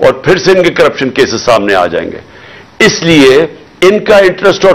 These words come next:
पाकिस्तान का इंटरेस्ट मुख-, मुख्तलिफ है,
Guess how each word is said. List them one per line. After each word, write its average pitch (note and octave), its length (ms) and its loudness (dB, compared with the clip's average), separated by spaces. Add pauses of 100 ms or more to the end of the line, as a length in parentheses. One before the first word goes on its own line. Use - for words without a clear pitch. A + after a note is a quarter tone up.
पाकिस्तान D#3+ 560 0
का E3 160 0
इंटरेस्ट D#3+ 340 -4
मुख-, D#3 280 -4 (580)
मुख्तलिफ G3+ 520 0
है, F2+ 100 0